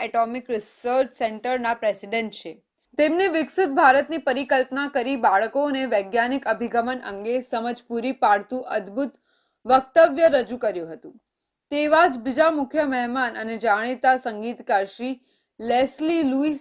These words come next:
એ લાઇવ પરફોર્મન્સ દ્વારા બાળકોને મંત્રમુગ્ધ કરી ઉત્સાહિત કર્યા હતા. કાર્યક્રમના ઉદ્ઘાટક તરીકે ચેમ્બર ઓફ કોમર્સ સુરતના પ્રેસિડેન્ટ રમેશભાઈ વગાસિયા ખાસ ઉપસ્થિત રહ્યા હતા. આ સિવાય યંગેસ્ટ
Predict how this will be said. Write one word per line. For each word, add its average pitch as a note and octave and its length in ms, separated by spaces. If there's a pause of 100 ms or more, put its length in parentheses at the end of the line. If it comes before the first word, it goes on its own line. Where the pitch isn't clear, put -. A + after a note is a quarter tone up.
(120)
એ B3 180
લાઇવ B3 380
પરફોર્મન્સ A3+ 560
દ્વારા B3+ 320
બાળકોને A3+ 580
મંત્રમુગ્ધ A#3 680
કરી A#3 240
ઉત્સાહિત A3+ 580
કર્યા F3+ 360
હતા. D#3 240 (600)
કાર્યક્રમના A#3+ 680
ઉદ્ઘાટક A#3+ 580
તરીકે C4+ 400 (160)
ચેમ્બર C4+ 400
ઓફ D4+ 140
કોમર્સ B3+ 460
સુરતના B3 460
પ્રેસિડેન્ટ A3 580
રમેશભાઈ A3+ 680
વગાસિયા A3 720 (380)
ખાસ D#4 340
ઉપસ્થિત B3 520
રહ્યા F#3 280
હતા. E3 240 (640)
આ D#4 160
સિવાય B3 580
યંગેસ્ટ B3 520